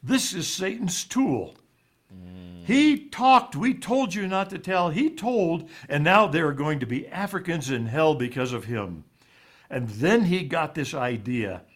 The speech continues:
Speaker 1: He, he, he went and he got a, a birthday candle, and he carved it with his pocket knife from both ends. I'm standing up in front of my friends, and he says, "You can't serve God and Satan. Little Wesley tried that.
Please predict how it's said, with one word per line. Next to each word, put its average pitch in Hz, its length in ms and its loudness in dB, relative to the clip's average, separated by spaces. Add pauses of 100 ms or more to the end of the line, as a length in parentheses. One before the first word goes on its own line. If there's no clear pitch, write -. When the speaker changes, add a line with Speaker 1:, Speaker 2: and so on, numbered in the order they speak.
(1400)
Speaker 1:
He, 151 100 -4
he, 156 340 -2
he 135 80 2
went 180 180 0
and 175 80 -2
he 151 80 0
got 156 200 4
a, 127 160 2
a 113 140 -4
birthday 160 500 0
candle, 98 600 -6 (520)
and 127 140 -2
he 139 80 4
carved 185 460 0
it 160 100 0
with 147 140 0
his 131 140 0
pocket 180 420 -10
knife 123 240 -2
from 110 180 -6
both 165 300 0
ends. 131 200 -4
I'm 135 140 0
standing 143 480 -2
up 127 160 -4
in 110 80 -8
front 123 240 -4
of 113 40 -4
my 104 120 -4
friends, 120 420 -6 (380)
and 170 100 0
he 160 60 -2
says, 190 260 0
"You 262 120 2
can't 247 320 -2
serve 180 500 -2
God 160 320 2
and 175 280 0
Satan. 147 520 -4 (400)
Little 190 260 4
Wesley 165 460 0
tried 160 380 -2
that. 120 280 0